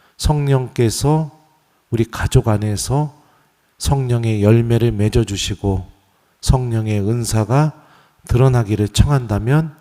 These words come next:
여러분들, 반드시 성령께서 여러분들 안에서 힘을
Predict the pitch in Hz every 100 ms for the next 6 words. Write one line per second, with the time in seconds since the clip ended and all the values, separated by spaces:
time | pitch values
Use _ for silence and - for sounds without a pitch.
0 | _ 101 107 101 104 107 151 151 - _
1 | _ _ _ _ _ _ _ _ _ _
2 | _ _ _ _ _ _ - - 113 113
3 | 113 - - 131 131 - _ _ _ _
4 | _ _ _ _ _ _ _ - - 139
5 | 127 110 - 104 - 113 98 107 107 98
6 | 98 98 90 120 113 - _ - 160 147
7 | 139 131